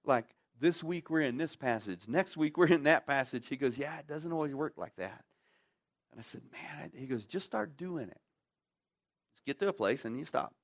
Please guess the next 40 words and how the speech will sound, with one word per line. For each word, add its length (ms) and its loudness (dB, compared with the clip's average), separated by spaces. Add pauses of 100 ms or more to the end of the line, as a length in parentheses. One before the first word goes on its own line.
(680)
You 80 -20
pick 180 -10
up 140 2
next 200 -6
week. 200 -4 (840)
You 60 -20
get 160 -14
to 80 -4
a 40 -8
place 300 -6
and 100 -14
you 60 -18
stop." 320 -20 (1500)
And 80 -10
sometimes 520 4
it's 140 0
just 220 -2
that 220 -6
way 180 -6
with 200 -12
God. 240 0
It, 160 -6 (100)
that 140 -8 (800)
to 80 -8
be 260 -8
obedient, 800 0
we, 240 -10
we 80 -12
can't 220 -10
wait 260 -2
till 140 -6
we 80 -4
have 260 -10
all 140 -2
the 180 -6
answers. 320 -8
We 120 -6
just 180 -10
gotta 160 -12
start 320 -10